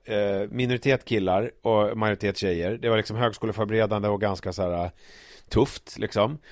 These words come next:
Eh, och vi var ju, vi var, tror vi var, vi, om vi var tjugofem, trettio pers i min klass så var vi väl sex, sju killar och resten var tjejer. Och där var det ju sådär att tjejer, vissa, inte alla, men många av tjejerna, de satt ju liksom, du vet, fick ju såna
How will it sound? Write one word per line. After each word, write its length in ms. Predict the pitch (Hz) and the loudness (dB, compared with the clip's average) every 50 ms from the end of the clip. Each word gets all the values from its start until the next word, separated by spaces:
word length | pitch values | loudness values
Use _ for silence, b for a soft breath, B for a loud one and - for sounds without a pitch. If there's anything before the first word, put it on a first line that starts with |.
| b b b b b b - - | b b b b b b -6 0
Eh, 240 | 120 113 110 110 113 | 4 6 8 8 6
och 220 | - - 123 120 | 6 2 0 0
vi 80 | 131 127 | 0 2
var 240 | 120 123 120 120 | 4 4 4 6
ju, 460 | 117 113 110 110 110 107 104 104 104 - - - | 4 4 4 4 4 4 2 0 -2 -4 -10 -10
vi 180 | 98 120 131 | -4 -4 -2
var, 140 | 123 127 127 | 0 0 0
tror 280 | 120 - - 123 123 117 | 0 -2 -2 0 0 0
vi 60 | 113 | 2
var, 200 | 107 107 104 101 | 2 2 2 2
vi, 120 | 113 123 | 2 0
om 180 | 127 127 123 123 | -2 -2 -2 -2
vi 60 | 123 | -2
var 200 | 117 117 117 95 - _ - | 0 2 0 0 -2 _ -14
tjugofem, 340 | - - 120 - 123 113 107 | -10 -8 -4 0 0 0 0
trettio 300 | - 117 110 104 - 107 | 0 -2 -4 -2 -4 -4
pers 260 | - 107 98 - - | -2 -2 -2 -2 -2
i 20 | 101 | -4
min 120 | 98 95 | -6 -4
klass 220 | - - 95 92 - | -2 -2 -4 -2 -2
så 80 | - | -4
var 140 | 98 95 92 | -2 -2 0
vi 60 | 92 | 0
väl 160 | 90 90 92 - | 0 -2 -4 -2
sex, 280 | - 107 98 - - | -2 -2 -4 -4 -6
sju 180 | - - 92 87 | -6 -4 -4 -4
killar 380 | - - 87 85 87 90 87 | -4 -4 -4 -2 -2 -2 -2
och 80 | 92 92 | -2 -2
resten 240 | 95 90 - - 95 | -4 -4 -6 -8 -8
var 80 | 92 | -8
tjejer. 460 | 87 - 95 90 85 80 76 87 101 - b b b b b b | -6 -4 -4 -4 -6 -6 -8 -10 -12 -14 b b b b b b
Och 220 | b b b - 107 | b b b -4 2
där 180 | 107 131 151 | 4 4 6
var 220 | 156 117 117 123 131 | 6 4 2 2 2
det 60 | 139 | 2
ju 100 | 143 147 | 0 0
sådär 320 | 135 - - 143 110 101 | -2 0 2 2 4 4
att 240 | 101 101 104 113 - | 4 2 0 -2 -4
tjejer, 560 | - - 135 127 113 107 110 135 143 139 135 - | -2 -2 0 0 0 2 0 0 0 -2 -4 -6
vissa, 380 | - 131 135 131 - - - 127 | -6 -6 -6 -6 -6 -6 -4 -4
inte 200 | 139 143 - 113 | -4 0 2 4
alla, 280 | 123 113 95 90 87 | 4 4 4 0 -2
men 160 | 101 120 127 120 b b b b | -2 -4 -6 -6 b b b b
många 300 | b 135 165 123 123 143 | b -2 0 0 0 0
av 60 | 156 | 0
tjejerna, 380 | 147 - 196 175 135 120 117 117 | 0 0 0 2 2 2 0 0
de 160 | 110 120 131 | -2 -2 -4
satt 260 | - - 147 139 - 139 | -2 -2 -2 -2 -2 -2
ju 40 | |
liksom, 300 | 123 123 - - 120 117 | -4 -2 -2 -2 -2 0
du 60 | 123 131 | 0 0
vet, 160 | 123 117 - | -2 -2 -2
fick 220 | - 139 131 - | -6 -6 -4 -4
ju 60 | 139 | -6
såna 400 | 127 - 131 117 107 107 104 104 | -2 0 0 0 0 0 0 -2